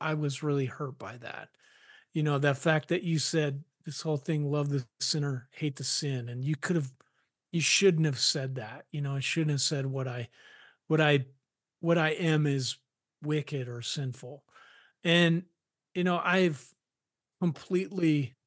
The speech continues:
shifted my views on, like, homosexuality and, and the church and the gospel to where I, I, I'm so different. But, like, at that point, I felt like writing a song about, "Dude,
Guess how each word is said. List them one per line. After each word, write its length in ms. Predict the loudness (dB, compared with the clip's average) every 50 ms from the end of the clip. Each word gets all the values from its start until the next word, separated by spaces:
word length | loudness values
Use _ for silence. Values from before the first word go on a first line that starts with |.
| _ _ _ _ _ _ _ _ _ _ _ _ _ _ _ _ -6
shifted 640 | -2 0 2 4 4 2 4 4 4 4 4 4
my 180 | 2 0 0 0
views 440 | -2 0 0 2 2 2 2 0 -2
on, 200 | -4 -4 -4 -6 -8
like, 320 | -8 -10 -12 -14 -18 -20 _ _ _ -8
homosexuality 1000 | -4 -2 0 0 0 0 0 -2 -2 -2 -2 -2 0 0 0 -2 -2 0 0 0 -2
and, 300 | -2 -2 -4 -6 -10 -8 _
and 160 | -4 -4 -4 -4
the 60 | -4
church 480 | -4 -2 0 0 0 0 0 -2 -2
and 120 | -2 -2 -2
the 40 | -4
gospel 760 | -4 -4 -4 -4 -4 -6 -6 _ -2 -2 -2 -2 -4 -6 -12 _ _ _ _ _ _ _ _ _ _ -4
to 100 | -2 0
where 460 | 4 4 6 6 6 4 2 0 -2 _ _ _ _ _ _ _ _ _ _ 0
I, 380 | 2 2 2 2 0 -2 -4 _ _ _ _ _ _ -12
I, 180 | -10 -10 -10 -10 _ _ _ -6
I'm 280 | -2 0 0 0 0 -4 _ _ _ -8
so 520 | -6 -4 -2 -2 -4 -2 0 0 0 0
different. 420 | 2 0 -2 -2 -2 -2 -4 -4
But, 140 | -4 -6 -4
like, 220 | -4 -4 -2 -2 -2
at 120 | -2 -2
that 260 | -2 -2 -4 -4 -10
point, 380 | -14 -10 -6 -4 -4 -4 -4 -4
I 80 | -6
felt 280 | -8 -6 -6 -6 -6 -6
like 280 | -6 -6 -6 -8 -8 -12 -10
writing 380 | -8 -4 -2 0 0 2 0 0
a 40 | 0
song 440 | 0 0 0 0 0 0 0 0 -2
about, 440 | -2 -4 -4 -6 -6 -8 -10 -12 _ _ _ _ _ _ -20 _ _ _ _ _ _ _ _ _ _ _ _ _ _ _ _ _ _
"Dude, 420 | -6 -4 0 0 0 0 -2 -4